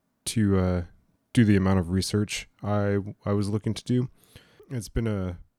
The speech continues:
pretty busy week on my end, so this will be more of just a open conversation than a, a fact-driven,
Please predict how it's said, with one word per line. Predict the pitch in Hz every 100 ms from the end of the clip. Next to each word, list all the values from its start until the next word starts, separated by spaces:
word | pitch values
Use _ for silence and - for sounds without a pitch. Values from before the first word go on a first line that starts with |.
| _ 113 -
pretty | - 104
busy | 95 92 90
week | 87 90
on | 95 90
my | 90 90
end, | 90 90 -
so | - - 92
this | 92 -
will |
be | 92 104
more | 101 101 101
of | 95
just | 87 95 - -
a | 92 90 87 85 - _ _ _ _ _ _
open | 135 113 107 101 101
conversation | - - 110 101 98 110 101 127 127 123 -
than | 107 104 98
a, | 98 95 -
a | 101
fact-driven, | - - 98 95 - 123 113 110 104 101 98 95 95 95